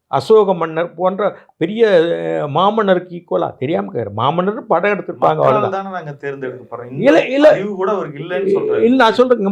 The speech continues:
Speaker 1: மக்கள் தேர்ந்தெடுத்தானா, மக்கள் தேர்ந்தெடுத்த, அஹ், விதம் எப்படி இருந்தது? ஓட்டு காசு கொடுத்தீங்களா இல்லையா? அதைத்தான் சொல்றேன். நீங்க டி வி எஸ் குடும்பம்னா அது வரலாம்,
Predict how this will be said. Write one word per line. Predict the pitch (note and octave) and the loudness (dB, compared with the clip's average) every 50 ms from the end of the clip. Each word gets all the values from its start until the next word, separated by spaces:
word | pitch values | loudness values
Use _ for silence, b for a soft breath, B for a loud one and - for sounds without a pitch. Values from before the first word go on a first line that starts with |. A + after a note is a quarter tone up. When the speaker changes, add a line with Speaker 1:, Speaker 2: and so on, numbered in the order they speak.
| F#3+ E3+ | 2 0
Speaker 1:
மக்கள் | E3+ E3+ - B3+ B3+ B3 A3 | 0 2 0 0 0 2 0
தேர்ந்தெடுத்தானா, | G#3 G#3 G3 F#3+ F3 - E3+ D#3 F3 G#3+ A#3 A3+ D#3 D3+ | 0 2 0 -4 -2 0 -2 0 0 0 -2 0 -2 -2
மக்கள் | E3+ - - C4 C4+ C4+ A#3+ A3+ - - _ _ - | -4 2 2 2 2 2 -2 -4 -6 -12 _ _ 2
தேர்ந்தெடுத்த, | G#3 G#3+ G3+ F#3+ F#3 F#3+ F#3 - E3+ D#3+ E3 - - _ _ _ - - F#3+ | 2 4 4 0 0 0 0 0 0 0 0 -4 -6 _ _ _ -10 -6 -4
அஹ், | F3 F3 E3+ D#3 D3 D#3 C#3+ C#3 | -2 -2 -2 -2 -2 -4 -2 -2
விதம் | G#3 B3+ C4+ B3 A3 G3+ | 2 2 4 4 4 2
எப்படி | F#3+ G3+ G#3 F#3+ | 2 0 -4 -4
இருந்தது? | F#3 F#3 G3 G3 D3+ E3 | -4 -2 -2 0 2 4
ஓட்டு | G#3 G#3+ G#3+ A3 - - | 2 2 2 -4 -4 -2
காசு | D#3 F#3 F#3 - - | -2 -2 -2 -4 -10
கொடுத்தீங்களா | F3+ D#3+ - - E3 D#3 D#3+ D#3+ D#3 | -12 -12 -10 -10 -8 -8 -6 -8 -6
இல்லையா? | D3 D3+ D3 A#2 | -6 -4 -4 -2
அதைத்தான் | B2 F3+ A3 G#3+ C#4 C4+ B3+ G#3 | 0 0 0 2 0 0 0 -2
சொல்றேன். | G3 D#3+ C3+ A2 G#2 - _ _ _ _ _ _ E3+ | -4 -4 -6 -8 -10 -14 _ _ _ _ _ _ -6
நீங்க | A3 G#3+ G#3 - - | -2 -2 -2 -2 0
டி | B3 C4+ B3+ | -2 -2 0
வி | C#4 C4+ B3+ | 0 0 0
எஸ் | - - - | 0 0 -2
குடும்பம்னா | G#3 F3 D#3 F#3+ A#3 C4+ - - - - | -2 0 0 0 -2 -2 -2 -2 0 0
அது | F3+ F3 F3+ D3 | 2 4 4 4
வரலாம், | C#3+ C#3+ C#3+ B2+ A#2 - | 4 2 -2 -6 -6 -8